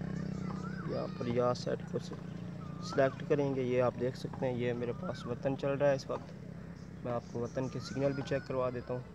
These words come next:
ये वतन टू चल रहा है इस वक्त। तो इसकी फ्रीक्वेंसी आप देख सकते हैं नीचे बारह एक सौ उनंजा सताई पाँच सौ वर्टिकल, ये इसकी टीपी है।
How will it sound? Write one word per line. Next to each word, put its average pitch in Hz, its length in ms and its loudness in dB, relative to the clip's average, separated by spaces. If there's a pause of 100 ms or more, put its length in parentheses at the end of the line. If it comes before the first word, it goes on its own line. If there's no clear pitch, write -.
(1400)
ये 131 120 0
वतन 123 300 2
टू 123 180 0
चल 117 180 0
रहा 117 120 -2
है 113 60 0
इस - 160 -6
वक्त। - 240 -8 (680)
तो - 120 -2
इसकी 139 240 -2
फ्रीक्वेंसी 147 560 2
आप 131 140 6
देख 127 180 0
सकते - 280 -2
हैं 139 120 6
नीचे 131 280 2 (840)
बारह 135 340 8
एक 131 100 4
सौ - 120 0
उनंजा 131 380 6 (420)
सताई 139 320 10
पाँच 127 260 6
सौ 131 100 0
वर्टिकल, 120 460 0 (840)
ये 139 160 4
इसकी 139 220 -2
टीपी 123 360 0
है। 117 200 0